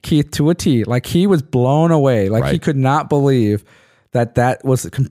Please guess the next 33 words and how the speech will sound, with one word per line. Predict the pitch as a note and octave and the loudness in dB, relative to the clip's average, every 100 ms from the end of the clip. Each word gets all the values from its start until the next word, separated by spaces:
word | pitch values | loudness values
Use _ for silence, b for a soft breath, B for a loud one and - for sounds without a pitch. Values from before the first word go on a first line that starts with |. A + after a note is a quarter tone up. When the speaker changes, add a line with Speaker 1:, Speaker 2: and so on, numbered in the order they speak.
| B2+ | -2
Speaker 1:
generated | C3 C3+ B2 A#2+ | 0 2 0 0
by | A#2 | 0
a | A2 | 0
computer. | A2 B2+ A#2+ A2+ G2+ - | -2 0 0 0 -2 -2
Speaker 2:
Right. | E2+ E2+ - - | -2 -4 -8 -2
Speaker 1:
And | B2 - | -2 0
it, | C3 C3 | -2 -2
it | C3+ C3+ | 0 0
was | C3+ | 0
crazy | C#3 C#3 B2+ | 0 0 0
Speaker 2:
Instantly. | B2 D3+ A2 | 0 0 -2
Speaker 1:
accurate, | - E3+ | -4 -2
you | A#2+ | 0
know? | A#2+ - | 0 0
Speaker 2:
Literally, | G2+ B2 C#3 A#2+ G#2 | 0 2 2 0 2
you, | F#2 G#2 | 0 2
you | B2+ | 0
can | G#2 G2+ F2 | 0 -2 0
watch | G#2 B2+ - | -2 -2 -4
it, | - - | -6 -4
type | F2+ F2+ | -4 -2
it | |
out | F2 E2+ | -2 -4
in | D#2+ | -2
front | - - | -2 -2
Speaker 1:
Yeah, | |
Speaker 2:
of | C3 | -2
you. | A2 | -2
Speaker 1:
yeah, | G2+ A2 - - | -2 -4 -6 -6
it's | B2+ - - | -4 -4 -12
crazy. | - B2 B2 A#2+ | -4 -2 -2 -2
You | C3 | -2
know, | A#2 | -2